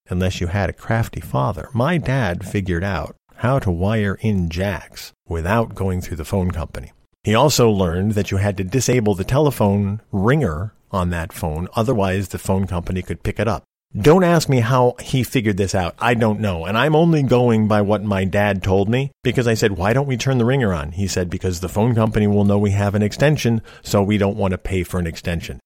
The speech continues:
Yes, the phone companies charged you for having more than one phone on the line. So he would have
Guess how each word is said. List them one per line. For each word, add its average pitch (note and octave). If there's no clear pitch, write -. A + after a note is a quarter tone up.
Yes, F#2+
the F#2
phone C3
companies A#2+
charged F#2
you F#2+
for -
having F2+
more F2
than E2
one E2
phone E2
on E2
the D#2
line. D2
So G2+
he C3
would C3+
have A2